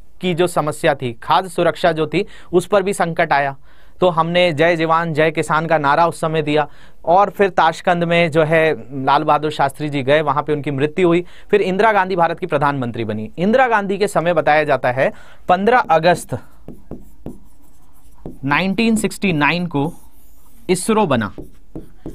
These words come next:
इसको एक अलग से इंस्टीट्यूट बनाया गया, एक संस्था बनाई गई जिसका नाम था इंडियन स्पेस रिसर्च ऑर्गेनाइजेशन। ये कब बनाई गई थी? पन्द्रह अगस्त को। तो पहले जो है इसको स्पार बनाया गया था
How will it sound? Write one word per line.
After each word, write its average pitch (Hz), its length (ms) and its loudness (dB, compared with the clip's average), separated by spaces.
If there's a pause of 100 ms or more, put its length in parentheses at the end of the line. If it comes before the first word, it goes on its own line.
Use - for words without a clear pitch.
(320)
इसको 220 280 0
एक 202 240 0
अलग 175 200 4
से 202 360 0
इंस्टीट्यूट 175 520 0
बनाया 175 320 2
गया, 180 120 2
एक 185 80 -4
संस्था 160 400 0
बनाई 165 260 0
गई 175 160 2
जिसका 160 280 0
नाम 147 260 2
था 180 200 2 (300)
इंडियन 190 440 2
स्पेस 165 400 -2
रिसर्च 165 480 0
ऑर्गेनाइजेशन। 127 760 -2 (300)
ये 180 80 4
कब 185 180 2
बनाई 185 300 0
गई 180 140 4
थी? 214 140 -4
पन्द्रह 180 360 2
अगस्त 113 220 -4
को। 107 160 -10 (220)
तो 190 60 0
पहले 175 440 2
जो 220 140 4
है 214 160 4
इसको 180 360 -2
स्पार 156 340 2
बनाया 180 300 2
गया 180 180 4
था 208 180 0